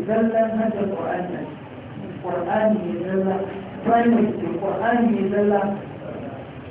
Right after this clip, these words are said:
Yara da shekara biyar ake kai su. Galibin yaran a jirgi ake ɗaukar su a kai su makarantar.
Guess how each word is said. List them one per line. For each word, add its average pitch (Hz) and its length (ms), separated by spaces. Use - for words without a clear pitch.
Yara 208 400
da 202 200
shekara 208 440
biyar 175 220
ake 180 200
kai 156 220
su. 131 100
Galibin 233 520
yaran 214 380
a 180 140
jirgi 233 400
ake 247 280
ɗaukar 214 360
su - 200
a - 140
kai 214 160
su 208 160
makarantar. 170 560